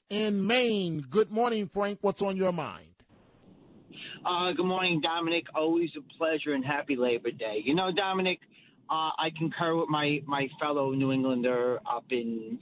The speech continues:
Speaker 2: Boston, or down in Boston. Um, the May-, the governor of, of Maine and Madam Governor has wrote an op-ed piece in the Portland, uh, Examiner,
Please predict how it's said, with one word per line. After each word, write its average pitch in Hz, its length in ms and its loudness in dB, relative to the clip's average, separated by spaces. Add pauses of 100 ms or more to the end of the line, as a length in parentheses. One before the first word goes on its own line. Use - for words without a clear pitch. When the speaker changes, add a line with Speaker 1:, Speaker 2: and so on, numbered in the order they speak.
(200)
Speaker 2:
Boston, 131 560 -2
or 127 100 2
down 123 260 0
in 117 120 -4
Boston. 113 480 -4 (560)
Um, 143 420 0 (560)
the 190 400 2 (560)
May-, 208 540 2
the 185 200 2
governor 233 480 0
of, 170 100 -2 (120)
of 165 240 0
Maine 123 520 0 (840)
and 131 440 2 (120)
Madam 147 460 0
Governor 123 400 -2 (1120)
has 170 280 4
wrote 220 200 2
an 214 100 0 (100)
op-ed 175 600 -2 (160)
piece 123 240 -2 (340)
in 147 240 4
the 135 180 2 (160)
Portland, 165 640 0
uh, 135 280 0
Examiner, 127 580 -2